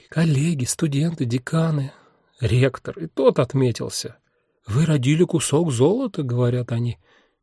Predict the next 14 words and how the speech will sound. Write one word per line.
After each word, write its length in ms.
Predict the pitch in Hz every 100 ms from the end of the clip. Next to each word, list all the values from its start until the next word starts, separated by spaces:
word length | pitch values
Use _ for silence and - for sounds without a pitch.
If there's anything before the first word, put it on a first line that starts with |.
| -
и 80 |
начинают 460 | 127 120 151 175 170
расспрашивать. 920 | 165 - - 170 147 - 120 123 - _
«а 100 | 139
глазки-то 560 | 147 190 185 - - 139
горят, 640 | 139 160 185 190 - -
слюнки-то 680 | - 220 254 226 151 131 151
текут, 760 | - 208 - 247 220 147 - _ - - - - _ _
словно 360 | - - 175 180
они 140 | 185
подсматривают 760 | 185 170 - 190 190 170 156 151
в 80 | 139
замочную 580 | 151 165 175 - 170 160
скважину». 720 | - 175 170 131 131 123